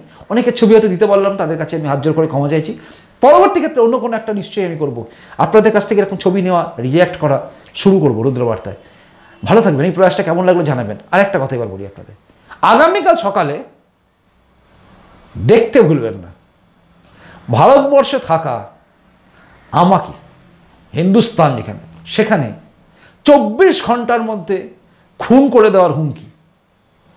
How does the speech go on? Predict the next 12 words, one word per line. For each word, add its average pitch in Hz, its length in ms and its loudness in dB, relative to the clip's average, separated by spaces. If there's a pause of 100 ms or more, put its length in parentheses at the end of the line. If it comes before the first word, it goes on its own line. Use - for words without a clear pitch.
(400)
ভাবছেন 120 300 -2
কি? 98 160 -14 (640)
কালকে 139 260 2
শুনবেন, 80 340 -14 (520)
কালকের 175 300 0
ভিডিও, 151 240 -2
সকালে 151 300 -4
ভিডিও 117 220 -8
দেখবেন। 104 300 -14 (640)
আর 180 200 2 (120)
ভিডিওটা 196 320 0
দেখে 180 300 -4